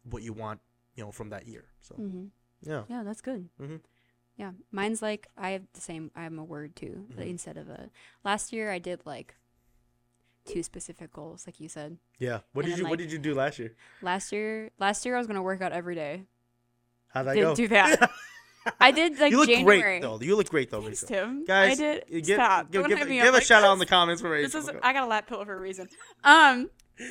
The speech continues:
Speaker 2: I, no, it was workout every day.
Speaker 1: Yeah.
Speaker 2: Um, but it was specifically stretch every day.
Speaker 1: Oh, yeah.
Speaker 2: Because, um, I was a figure skater for a while
Speaker 1: Oh,
Speaker 2: and
Speaker 1: yes.
Speaker 2: a dancer.
Speaker 1: I remember you telling me.
Speaker 2: And then I wasn't for a long time.
Speaker 1: For a long time.
Speaker 2: Um,
Speaker 1: When,
Speaker 2: but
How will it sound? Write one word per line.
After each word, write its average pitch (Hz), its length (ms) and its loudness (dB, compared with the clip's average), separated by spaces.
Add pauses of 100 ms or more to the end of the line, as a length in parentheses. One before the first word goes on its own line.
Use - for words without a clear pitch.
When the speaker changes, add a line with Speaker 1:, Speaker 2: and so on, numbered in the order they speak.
(140)
Speaker 2:
I, 262 720 6 (300)
no, 233 300 0
it 202 40 -2
was 226 160 0
workout 277 360 -4
every 277 200 -8
day. 190 320 -8 (280)
Speaker 1:
Yeah. - 100 -20
Speaker 2:
Um, 185 360 -6
but 208 120 -4
it 196 80 -4
was 202 140 -8
specifically 202 640 -12
stretch - 520 -12
every 240 220 -12
day. 311 260 -12 (360)
Speaker 1:
Oh, 180 160 -6
yeah. 165 120 -6
Speaker 2:
Because, 180 520 -8
um, 185 300 -14 (220)
I 196 100 -10
was 196 120 -10
a 175 60 -20
figure 185 200 -14
skater 220 320 -18 (800)
for 202 120 -10
a 202 60 -10
while 220 260 -12
Speaker 1:
Oh, 131 60 -10
Speaker 2:
and 127 100 -8
Speaker 1:
yes. 127 160 -6
Speaker 2:
a 180 40 -12
dancer. 175 480 -16
Speaker 1:
I 117 60 -8
remember 113 260 -12
you 104 80 -14
telling 107 160 -12
me. 202 60 -6
Speaker 2:
And 170 400 -10 (100)
then 185 140 -12
I 170 60 -10
wasn't 160 500 -14
for - 120 -18
a - 60 -14
long 73 180 -18
time. - 200 -20
Speaker 1:
For - 80 -16
a 98 40 -18
long 98 120 -20
time. 110 160 -20 (160)
Speaker 2:
Um, 175 300 -8
Speaker 1:
When, 180 160 -16 (380)
Speaker 2:
but 220 340 -2